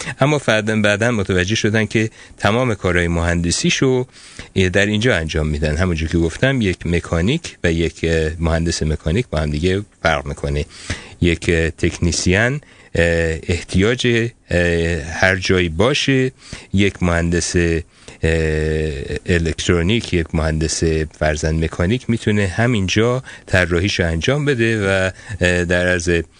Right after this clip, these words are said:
مثلاً پنج ثانیه این طرحشو بفرسته به مثلاً اندونزی که اونجا تهیه کنن اینو. اه،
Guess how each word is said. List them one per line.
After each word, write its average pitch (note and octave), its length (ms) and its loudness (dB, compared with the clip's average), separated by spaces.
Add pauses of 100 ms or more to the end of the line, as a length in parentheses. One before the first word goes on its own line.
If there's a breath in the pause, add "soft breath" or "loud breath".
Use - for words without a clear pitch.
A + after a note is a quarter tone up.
(260 loud breath)
مثلاً E2 540 2
پنج A#2 260 2
ثانیه G2 600 2 (260 loud breath)
این F#2+ 300 2
طرحشو F#2+ 500 2
بفرسته F#2+ 560 2
به E2+ 460 2 (160)
مثلاً D2+ 540 0
اندونزی D#2 520 0
که G2 120 -2
اونجا E2 520 0 (120)
تهیه C#2+ 280 -2
کنن C2+ 320 -6
اینو. C2+ 180 -4 (2000 loud breath)
اه، A2+ 260 4